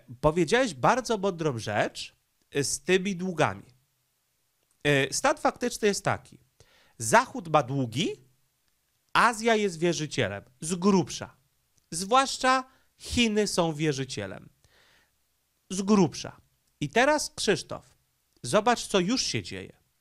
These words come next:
Inflacja. Tak jak ty czy ja się denerwujemy, bo mamy tam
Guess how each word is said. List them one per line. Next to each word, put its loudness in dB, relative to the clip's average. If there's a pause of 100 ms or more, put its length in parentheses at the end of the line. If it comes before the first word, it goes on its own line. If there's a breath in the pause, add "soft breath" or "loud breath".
(140)
Inflacja. -2 (1500 soft breath)
Tak 2
jak 0 (500)
ty 0
czy -2
ja -2 (160)
się 0
denerwujemy, 0
bo 0
mamy -2
tam -4